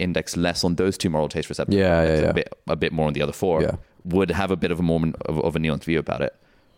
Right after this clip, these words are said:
Speaker 1: But if all you care about are th-, those two moral taste receptors,
Speaker 2: Yeah.
Speaker 1: you would feel that anyone who has voted for the opposite
Speaker 2: Yes,
Speaker 1: party is
Speaker 2: yeah,
Speaker 1: just a
Speaker 2: yeah,
Speaker 1: complete
Speaker 2: yeah.
Speaker 1: asshole. And how could they possibly do that? Bad thing, bad thing, bad thing.
Speaker 2: Yeah.
Speaker 1: So,
Speaker 2: Oh,
Speaker 1: yeah.
Speaker 2: interesting.
Speaker 1: It's all super interesting stuff that I,
Speaker 2: Yeah.
Speaker 1: I, I just love the, the, the, the,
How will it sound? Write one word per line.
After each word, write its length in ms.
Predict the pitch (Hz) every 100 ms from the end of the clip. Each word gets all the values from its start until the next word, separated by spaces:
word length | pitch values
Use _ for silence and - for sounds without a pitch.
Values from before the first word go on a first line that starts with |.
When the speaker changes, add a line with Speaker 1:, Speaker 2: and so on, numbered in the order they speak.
| -
Speaker 1:
But 120 | 95
if 100 | 92
all 100 | 107
you 120 | 107
care 140 | 98 107
about 180 | 87 78
are 60 |
th-, 180 | 76 80 71
those 180 | 82
two 80 | -
moral 140 | 78 71
taste 180 | 82 80
receptors, 360 | 78 73 80 92
Speaker 2:
Yeah. 100 | 85
Speaker 1:
you 60 |
would 80 | 82
feel 280 | - 98 92
that 100 | 87
anyone 300 | 90 85 85
who 120 | 92
has 120 | 82
voted 320 | 73 85 85 -
for 60 |
the 80 | 87
opposite 180 | 82 107
Speaker 2:
Yes, 140 | 92
Speaker 1:
party 220 | 85 80 87
is 40 |
Speaker 2:
yeah, 40 |
Speaker 1:
just 120 | 85 90
a 40 |
Speaker 2:
yeah, 60 | 87
Speaker 1:
complete 180 | 87
Speaker 2:
yeah. 80 | 80
Speaker 1:
asshole. 260 | 80 - 76
And 100 | 73
how 120 | - 85
could 100 | 82
they 40 |
possibly 280 | - 80 78
do 100 | 78
that? 220 | 78 -
Bad 160 | 78 73
thing, 140 | 80
bad 160 | 73 73
thing, 100 | 73
bad 160 | 69
thing. 140 | - -
Speaker 2:
Yeah. 220 | 101 - - - - - - - - - -
Speaker 1:
So, 340 | - 87 80 -
Speaker 2:
Oh, 140 | - 110
Speaker 1:
yeah. 100 | 90
Speaker 2:
interesting. 480 | 95 113 - - - - -
Speaker 1:
It's 100 | 98
all 220 | 139 143 -
super 280 | - 147 127
interesting 260 | 98 95 82
stuff 240 | 87 71
that 120 | 78
I, 180 | 78 65 -
Speaker 2:
Yeah. 280 | 107 117 92 -
Speaker 1:
I, 40 |
I 40 | 107
just 140 | 127
love 200 | 104 104
the, 80 | 95 90
the, 340 | 87 87 82 -
the, 200 | 85 87 -
the, 320 | 85 85 87